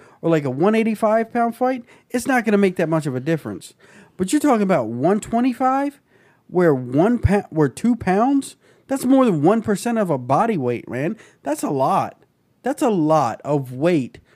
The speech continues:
for the lower weight classes. When you get lower, that every pound counts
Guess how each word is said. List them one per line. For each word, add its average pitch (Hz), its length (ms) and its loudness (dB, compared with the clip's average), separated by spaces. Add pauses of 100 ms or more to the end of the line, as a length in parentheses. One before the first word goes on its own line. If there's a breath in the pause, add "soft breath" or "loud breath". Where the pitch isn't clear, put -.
(140)
for 160 280 -2
the 147 140 0
lower 143 320 2
weight 151 280 0
classes. 113 580 -10 (260 soft breath)
When 185 220 4
you 240 100 0
get 233 200 -2
lower, 143 520 2
that 180 360 -2 (300)
every 175 560 0 (120)
pound 131 480 -2
counts - 520 -10